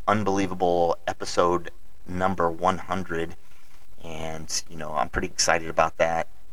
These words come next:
Uh, it's, you know, for me, it's an accomplishment, and I'm pretty proud of that as I've, you know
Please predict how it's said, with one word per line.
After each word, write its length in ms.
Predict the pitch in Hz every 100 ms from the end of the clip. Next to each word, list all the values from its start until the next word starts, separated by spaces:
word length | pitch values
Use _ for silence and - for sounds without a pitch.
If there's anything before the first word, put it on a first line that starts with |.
| -
Uh, 280 | 80 73 82 -
it's, 280 | 113 - - - - - - - -
you 120 | 156
know, 240 | 120 92 87 - - - - - -
for 120 | 120
me, 260 | 120 120 104
it's 180 | - 95
an 120 | 90 - - 92
accomplishment, 760 | - 90 87 80 - 65 67 - -
and 200 | 85 82
I'm 200 | 85 87 - -
pretty 200 | - 87
proud 280 | - 85 85
of 80 | 80
that 260 | 82 78 - - - - - - -
as 300 | 78 80 78 - - - -
I've, 560 | 82 82 76 - - - - - -
you 100 | 85
know 160 | 76